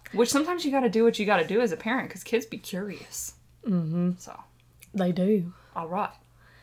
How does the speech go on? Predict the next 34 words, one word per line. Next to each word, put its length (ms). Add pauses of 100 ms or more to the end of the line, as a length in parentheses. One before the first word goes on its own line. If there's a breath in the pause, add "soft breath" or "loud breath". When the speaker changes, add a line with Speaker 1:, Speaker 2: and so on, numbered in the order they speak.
(320 soft breath)
Speaker 2:
They're 280
sponges. 1080
Speaker 1:
They 80
are. 220
Speaker 2:
Is 140
what 140
Mom 300 (160)
would 140
always 240
call 100
Speaker 1:
They 140
Speaker 2:
it. 40
Speaker 1:
are. 380 (240)
One 140
hundred 180
percent. 380 (840 soft breath)
Speaker 2:
So, 680 (100)
eventually, 1040
the 160
Wall 240
Street 320
Journal 360
actually 440
covered 720
the 80
story 400
of 160
Cropsey 800 (140)
and 320
included 560
remarks 560
from 540 (100)
Joshua 540
Zeman, 520